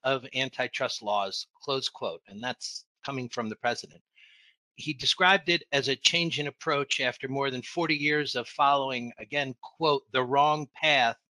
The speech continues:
and under enforcing antitrust laws. So the D O J and the F T C in the U S have been pretty active this year in bringing merger enforcement, having taken a number of high-profile deals to court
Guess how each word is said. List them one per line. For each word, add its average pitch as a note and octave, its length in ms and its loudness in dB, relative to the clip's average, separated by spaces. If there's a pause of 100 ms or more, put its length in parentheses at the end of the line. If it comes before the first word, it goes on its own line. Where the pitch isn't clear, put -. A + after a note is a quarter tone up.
(840)
and C#3 320 2
under D#3 300 4
enforcing C#3 680 -2
antitrust B2+ 560 0
laws. E2+ 360 -4 (1700)
So E3 200 4
the D#3 80 0
D G#3+ 220 4
O G#3+ 80 8
J F3 400 4
and C3 200 -2
the C3+ 120 -2
F C#3 160 0
T C#3 100 -12
C E3 220 2
in B2 80 -2
the A#2 80 -6
U C#3+ 100 -2
S C3 160 2
have D#3 180 -6
been G#3 220 -2 (140)
pretty B3 280 0
active F3 520 2
this B2+ 200 -2
year C#3 220 -2
in C3 220 -6
bringing D3+ 340 -2
merger D3 340 -2
enforcement, A#2 640 -6 (760)
having C#3+ 360 0
taken D#3+ 520 -2
a D#3+ 60 -2
number D#3+ 340 2
of C3 80 -4
high-profile C#3 720 0
deals C#3 360 -4
to - 100 -12
court D3+ 360 -2